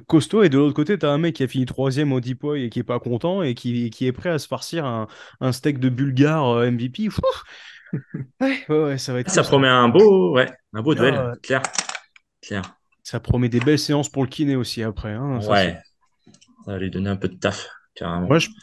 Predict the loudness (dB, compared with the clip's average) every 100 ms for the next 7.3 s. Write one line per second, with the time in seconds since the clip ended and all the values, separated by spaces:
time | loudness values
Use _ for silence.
0 | -6 0 0 0 0 -2 -2 -2 0 2
1 | 2 2 0 0 -2 -2 -4 -6 -4 -2
2 | -2 -4 _ _ _ -20 -6 -4 -2 0
3 | 2 2 0 -4 -6 -6 -8 -6 -6 -2
4 | -2 -2 -2 -4 -2 0 0 -2 -2 -2
5 | 0 4 6 6 4 2 -4 _ -8 0
6 | 4 6 6 6 8 8 8 4 2 4
7 | 4 2